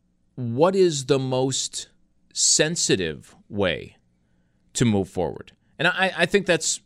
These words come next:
you know, the, the fair way to handle this.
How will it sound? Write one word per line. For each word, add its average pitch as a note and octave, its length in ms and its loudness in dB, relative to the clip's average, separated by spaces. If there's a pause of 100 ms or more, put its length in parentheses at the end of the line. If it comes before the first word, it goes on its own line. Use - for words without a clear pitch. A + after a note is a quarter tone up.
you D#3 100 -4
know, C3 220 0 (320)
the, B2+ 120 -4
the C#3+ 200 -4
fair C#3+ 300 4
way C3 220 0
to B2 80 -4
handle B2+ 320 -4
this. - 160 -10